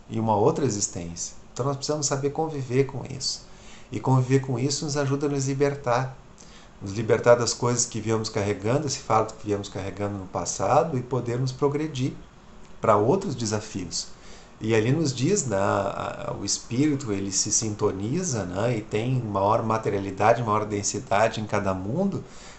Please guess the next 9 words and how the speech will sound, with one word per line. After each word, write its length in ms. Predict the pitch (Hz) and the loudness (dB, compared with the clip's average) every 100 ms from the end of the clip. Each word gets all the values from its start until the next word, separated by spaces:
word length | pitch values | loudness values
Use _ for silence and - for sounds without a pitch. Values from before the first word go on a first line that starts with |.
| - | 0
de 120 | 117 | 2
acordo 400 | 117 127 139 151 | 4 4 4 2
com 80 | 160 | -2
o 60 | |
seu 160 | 147 156 | 2 0
processo 720 | 160 165 - - 127 147 160 | 4 4 6 6 6 6 2
de 360 | 131 131 165 85 | 0 0 0 -2
evolução 880 | 127 180 196 180 185 147 - 139 156 170 - - | 2 4 2 0 0 0 2 2 0 -6 -16 -8
espiritual 760 | 123 - 117 101 - 90 - | -4 -2 0 -2 -4 -6 -8